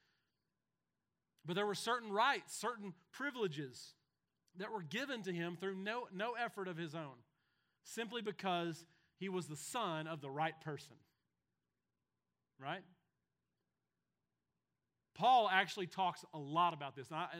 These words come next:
and I think it's so important, and I wanna run through several places where Paul talks about this. So just hang with me for a couple more minutes. One of the pla-, let's just look at these verses. One of the places in Galatians chapter two,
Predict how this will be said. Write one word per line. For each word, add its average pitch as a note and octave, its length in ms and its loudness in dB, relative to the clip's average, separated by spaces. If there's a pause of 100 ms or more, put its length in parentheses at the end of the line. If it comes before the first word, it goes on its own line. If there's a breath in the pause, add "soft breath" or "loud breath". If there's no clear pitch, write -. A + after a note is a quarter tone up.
(120)
and F3+ 160 -8
I F3 100 -4
think G3+ 180 -8
it's F3 160 -6
so G3 160 -4
important, E3+ 360 -6
and E3 80 -2
I F#3+ 40 -6
wanna E3+ 160 -4
run E3+ 320 -6
through D#3+ 340 -2 (340 loud breath)
several F#3 380 0
places E3 420 -2
where D3 140 -6
Paul D#3 240 -4
talks D3 320 -6
about C3 220 -12
this. B2 180 -14
So C#3 80 -12
just C#3+ 240 -10 (300 soft breath)
hang E3 200 -2
with D3+ 200 -4
me C3 80 -10
for C3+ 160 -12
a - 20 -14
couple D3 240 -8
more C#3+ 160 -12
minutes. C3 380 -14 (260 soft breath)
One F#3+ 140 -2
of G3+ 80 0
the G3 60 0
pla-, F3 260 0
let's E3+ 160 -4
just E3+ 160 -10
look F#3+ 180 -2
at E3 80 -4
these E3 160 -4
verses. C3+ 320 -4
One F3 180 -6
of G3 40 -2
the F3 100 -8
places D#3 320 -4
in D#3 160 -6
Galatians D#3 520 -6
chapter D#3+ 260 -6
two, D#3+ 280 -6